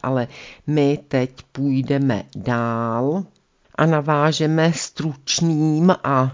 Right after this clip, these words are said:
neúplným přehledem toho, co Trump prohlásil, že se chystá udělat.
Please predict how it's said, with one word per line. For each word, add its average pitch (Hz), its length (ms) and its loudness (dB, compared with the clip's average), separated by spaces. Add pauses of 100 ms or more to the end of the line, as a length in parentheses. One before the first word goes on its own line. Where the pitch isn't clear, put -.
neúplným 160 1080 0
přehledem 156 680 0
toho, 139 560 -2
co 175 280 2 (380)
Trump 160 480 0 (120)
prohlásil, 143 880 0
že 135 140 -4
se 139 180 -6
chystá 127 600 -4
udělat. 143 580 -2